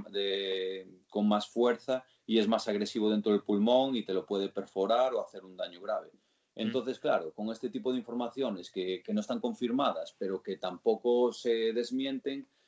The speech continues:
Speaker 1: eh, empezar una práctica deportiva que, que no es esencial, pues nos preocupa, a muchos nos preocupa. Evidentemente lo que queremos todos y lo que hay una opinión unificada es, si no hay riesgo,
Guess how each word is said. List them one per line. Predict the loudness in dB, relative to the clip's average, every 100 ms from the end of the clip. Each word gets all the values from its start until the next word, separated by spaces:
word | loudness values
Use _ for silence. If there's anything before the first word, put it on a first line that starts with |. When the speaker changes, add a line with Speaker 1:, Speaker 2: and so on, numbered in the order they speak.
| _ _ -6
Speaker 1:
eh, | -2 0 0 0 0
empezar | 0 0 0 0 2
una | 0 2
práctica | 0 0 -4 0 2
deportiva | 2 2 0 0 -2 0 -2 -4
que, | -6 -4 -4 -4 -6 -8
que | -4
no | 0 0
es | -2 -8 -14 -6
esencial, | -6 -2 -2 -2 4 6 6 4 -6 _ _ _ _ -20 -20 -4
pues | 8 12 12 8
nos | 0 -4
preocupa, | -4 -2 -2 0 -2
a |
muchos | -2 -6
nos | -8 -6
preocupa. | -4 -4 -4 -4 -6 -4
Evidentemente | -4 -4 -2 -2 -2 -4
lo | -6
que | -6
queremos | -6 -4 -4 -8
todos | -2 -2 -2 -4
y | -4
lo | -2 -2
que | -2
hay | -2
una | -2
opinión | -2 -2 -2
unificada | -2 -2 -4 2 4 4
es, | 2 0
si | -10 -6 -2
no | 2 2
hay | 2
riesgo, | 0 0 0 -2 -6